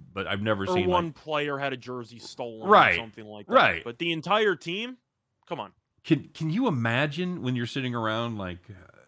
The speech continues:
Speaker 1: wh-, whatever point you're supposed to, like, get the jerseys out and start hanging 'em up in their locker space or whatever, and you're like, "All right, you got the, let's get the jerseys out."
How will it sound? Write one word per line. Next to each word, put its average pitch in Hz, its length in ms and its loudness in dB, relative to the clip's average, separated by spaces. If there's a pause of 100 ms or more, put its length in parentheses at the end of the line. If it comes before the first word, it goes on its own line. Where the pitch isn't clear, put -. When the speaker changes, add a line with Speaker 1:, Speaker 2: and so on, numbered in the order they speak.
(220)
Speaker 1:
wh-, 110 240 -4
whatever 131 300 0
point 127 280 0
you're 98 100 -4
supposed 107 240 -4
to, 101 120 -4
like, 92 140 -2
get 98 100 -6
the 92 80 -12
jerseys 92 420 -6
out 90 140 -2
and 78 80 -10
start 82 180 -6
hanging 90 280 -6
'em 87 100 -8
up 85 140 -8
in 85 40 -10
their 82 120 -6
locker 80 340 -6
space 80 380 -8
or 82 80 -6
whatever, 80 240 -8
and 80 80 -8
you're 78 100 -10
like, 76 120 -12 (1040)
"All 104 80 2
right, 76 120 2
you 85 60 -4
got 101 180 -6
the, 73 100 -12
let's 76 340 -10
get 90 140 -10
the 90 40 -12
jerseys 82 400 -12
out." - 200 -16